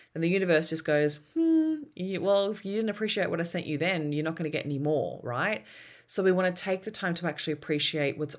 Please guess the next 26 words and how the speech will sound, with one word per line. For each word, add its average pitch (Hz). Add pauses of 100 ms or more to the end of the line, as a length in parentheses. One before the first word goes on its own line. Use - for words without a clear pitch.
already 151
available 135
to 143
you. 240 (240)
We 160
wanna 165
take 180
the 196
time 175
to 165
actually -
recognize 151
where 147
we're 160
blocking 151 (160)
the 160
small 165
amounts 143
of 143
abundance. 123
So 165
that 170
could 233
be 180 (240)
in 147
time, 165